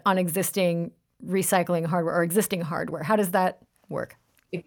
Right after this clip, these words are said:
Speaker 2: can, yes. So,
Speaker 1: Yeah.
Speaker 2: so we can be a replacement to traditional technology or an enhancement. So we can go to the customers who are already using hydro and power metallurgy, and we're simply an added technology into their stack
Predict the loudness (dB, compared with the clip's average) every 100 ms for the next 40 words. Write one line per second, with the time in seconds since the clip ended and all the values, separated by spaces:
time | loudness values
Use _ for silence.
0 | -2 4 6 6 8 8 8 6 8 8
1 | 6 2 6 6 6 6 2 2 0 2
2 | 2 2 0 0 0 4 4 4 2 2
3 | 6 6 6 4 4 6 6 4 4 4
4 | 2 -2 0 0 2 6 8 6 4 2
5 | 4 2 4 4 6 6 8 8 6 4
6 | 4 4 4 2 4 4 4 4 4 4
7 | 4 4 4 2 4 6 6 6 0 0
8 | -2 0 0 4 6 6 4 2 0 2
9 | 2 2 0 -4 -10 -10 -2 4 6 6
10 | 4 4 4 2 -2